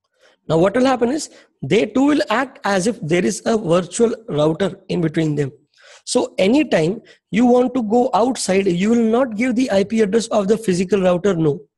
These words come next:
You will give the I P address of this virtual router. For example, if I say one nine two dot one sixty-eight dot one dot two five four. Now, what will these two,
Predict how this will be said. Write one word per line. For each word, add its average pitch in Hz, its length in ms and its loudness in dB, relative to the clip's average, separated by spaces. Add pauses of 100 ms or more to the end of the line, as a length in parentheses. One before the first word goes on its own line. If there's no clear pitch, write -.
(560)
You 208 200 0
will 254 220 4
give 233 320 0
the 254 160 0
I 208 160 2
P 226 160 -2
address 214 400 0
of 190 220 -2
this 180 360 -4
virtual 160 500 0
router. 143 340 -2 (400)
For 202 180 0
example, 226 440 2
if 220 180 -2
I 220 40 2
say 233 160 0
one 202 200 2
nine 202 240 2
two 233 60 -2
dot 240 80 -2
one 190 180 2
sixty-eight 208 400 -4
dot 202 160 0
one 185 180 0
dot 220 140 2 (120)
two 185 140 -2
five 151 300 -8
four. 123 160 -14 (920)
Now, 214 200 2
what 180 360 -2
will 294 200 2
these 269 340 2
two, 302 300 2